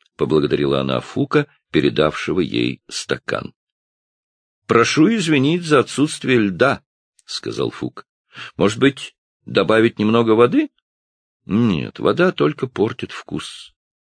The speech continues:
улыбнулась Амелия. «Вы только посмотрите! Ирландская цветная девушка!» — воскликнул Фук. «Лучше не бывает». Он поднял стакан. «Ваше здоровье, мисс!»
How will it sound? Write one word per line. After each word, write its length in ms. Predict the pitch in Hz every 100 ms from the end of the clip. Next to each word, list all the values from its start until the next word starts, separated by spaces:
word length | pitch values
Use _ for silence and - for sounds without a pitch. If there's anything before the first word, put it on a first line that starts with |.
| _ -
улыбнулась 640 | 78 69 69 71 78 -
Амелия. 500 | 58 58 60 60 65 _ _ _ _ _ _ _ _ _ _ _ _
«Вы 180 | - -
только 460 | - - 190 196 185
посмотрите! 720 | 180 - 180 170 165 - - - _ _ _ _ _ _ _ _ _ -
Ирландская 960 | 87 76 73 139 220 202 - - 185 180
цветная 580 | - 180 - 180 180
девушка!» — 580 | 175 190 82 - - 71 - _ _
воскликнул 640 | 57 67 - 69 67 - 71
Фук. 360 | - 69 - - _ -
«Лучше 560 | 95 135 170 - 135
не 200 | 123 85
бывает». 560 | 78 73 62 57 - - _ _ _
Он 160 | 73
поднял 380 | 65 90 - 62
стакан. 440 | - - - 50 - _ _ - -
«Ваше 320 | 90 92 85
здоровье, 440 | 80 104 190 202
мисс!» 540 | 53 60 - - -